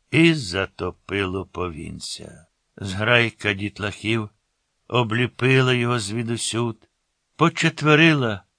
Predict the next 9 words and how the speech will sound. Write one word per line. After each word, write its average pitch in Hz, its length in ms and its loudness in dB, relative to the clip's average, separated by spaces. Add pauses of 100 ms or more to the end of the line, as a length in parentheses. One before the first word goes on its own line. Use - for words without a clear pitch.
(300)
шалених. 95 760 -8 (160)
Зношені 107 800 -6
судини 98 680 -6 (400)
не 104 200 -4
витримали 85 680 -6
такої 87 480 -10
повені, 98 640 -8 (360)
стали 127 460 -6
надто 87 520 -12